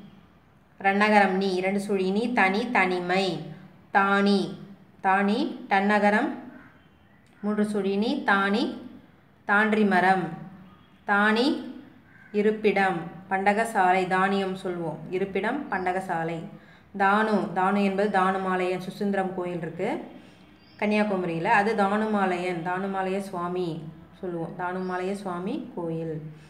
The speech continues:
சிவன் கோயில், அது ஒரு சிவன் கோயில். சிவன் சொல்லலாம், தூண் என்ற பொருளையும் தரும். சிவன் தூண், நிலைப்பேறு என்ற பொருளையும் தரும். தானு, ரன்னகரம், காற்று. திணை என்பதற்கான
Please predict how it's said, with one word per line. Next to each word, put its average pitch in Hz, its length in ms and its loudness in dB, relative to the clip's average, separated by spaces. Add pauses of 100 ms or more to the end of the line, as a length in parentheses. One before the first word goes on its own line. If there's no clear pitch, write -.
(160)
சிவன் 196 380 -6
கோயில், 151 320 -6
அது 170 200 -8
ஒரு 208 240 -2
சிவன் 185 360 -4 (100)
கோயில். 165 360 -4
சிவன் 196 340 -6 (1000)
சொல்லலாம், 196 580 -4
தூண் 220 260 0
என்ற 196 260 -2
பொருளையும் 185 520 -2
தரும். 156 300 -6
சிவன் 208 460 -4 (160)
தூண், 180 280 -4 (380)
நிலைப்பேறு 190 760 2
என்ற 175 200 -6
பொருளையும் 180 460 -6
தரும். 160 360 -8
தானு, 196 400 2 (440)
ரன்னகரம், 180 640 0 (140)
காற்று. 180 500 -4 (720)
திணை 220 520 0 (460)
என்பதற்கான 190 600 -4